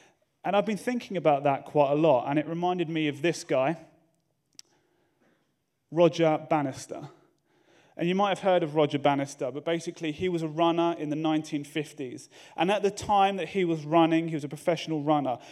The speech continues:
no human had ever broken the four-minute mile. Had never been done. And when people were thinking about that, doctors said, "No human will ever be able to break the four-minute mile." And in fact, it could be lethal to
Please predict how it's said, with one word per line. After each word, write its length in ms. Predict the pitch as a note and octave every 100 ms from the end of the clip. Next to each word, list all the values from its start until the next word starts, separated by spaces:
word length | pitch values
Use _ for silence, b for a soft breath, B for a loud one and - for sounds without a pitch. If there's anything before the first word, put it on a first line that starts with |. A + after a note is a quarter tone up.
| B
no 360 | E3 F3 G#3 A3+
human 640 | - - A3 G3+ D3 B2+
had 180 | - D3
ever 320 | - F#3 F3
broken 540 | E3 D3+ E3 D3+ D3 C3
the 80 | B2+
four-minute 1200 | - - F#3 E3+ E3 E3 - - D#3 D3+ C#3+ -
mile. 460 | C3+ B2+ A2 G#2+ - _ _ _ _
Had 160 | - E3
never 160 | F3
been 200 | D#3+ D#3
done. 340 | C#3+ C#3 A#2 - B B B B B B B B -
And 140 | F#3
when 120 | A3+
people 240 | A#3 A3 A3
were 60 |
thinking 360 | G#3+ B3 G#3+ F#3+
about 180 | D3+ C#3
that, 220 | C3+ C#3+
doctors 460 | G3 E3 - F3+ -
said, 500 | F3+ D3+ B2+ - - -
"No 220 | D#3+ G3+
human 400 | F#3+ A3 G3 F#3+
will 160 | G3 G3+
ever 260 | A3+ F3
be 120 | C3+ C3
able 180 | B2
to 100 | C#3
break 280 | B2 C3 A#2+
the 60 | C3+
four-minute 520 | - D3 C3 C3 B2+
mile." 400 | C3 A2+ A#2 C#3 B B
And 160 | D#3+ E3+
in 140 | E3+
fact, 840 | - - - D3+ D3 - - - - b -
it 180 | E3+ -
could 280 | - F3+ E3
be 140 | F3
lethal 600 | E3 F#3 E3+ - C#3 B2+
to 140 | -